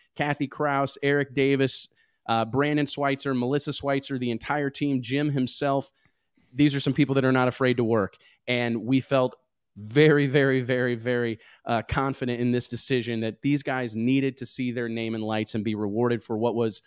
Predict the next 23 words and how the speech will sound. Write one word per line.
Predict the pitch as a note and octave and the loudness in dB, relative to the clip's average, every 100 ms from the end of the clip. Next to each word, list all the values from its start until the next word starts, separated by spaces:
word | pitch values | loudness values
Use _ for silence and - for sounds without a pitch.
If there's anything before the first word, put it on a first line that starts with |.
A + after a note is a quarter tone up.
| _ _ _ - | _ _ _ -8
uh, | B2+ A2+ A2 A2+ | -4 -2 -4 -4
is | D3 C3 | -4 0
one | D3 | 2
of | D#3+ | 2
the | C#3+ | 2
most | C#3+ B2+ | -2 -2
difficult | D3 - - C#3+ | -4 -4 -4 -4
ways | B2 C3+ C3 | 0 0 0
to | - | -2
go | B2 B2 | -2 0
drag | B2+ B2+ A#2 | 2 2 2
racing, | A2 G#2 A2 | 0 -2 -4
and | G#2 | -4
that's | A2 A2+ | -4 -4
with | A#2 | -6
a | G#2 | -8
pro | - B2 | -4 0
mod | A#2 A2 G#2+ G#2 | 0 0 -2 -4
that, | G#2+ G2+ - | -6 -6 -4
uh, | G#2 G2+ G2 | -2 -2 -6
that, | G2+ _ - | -10 _ -6
that, | G2+ - | -6 -4
uh, | G#2 G2 G2 | -8 -8 -10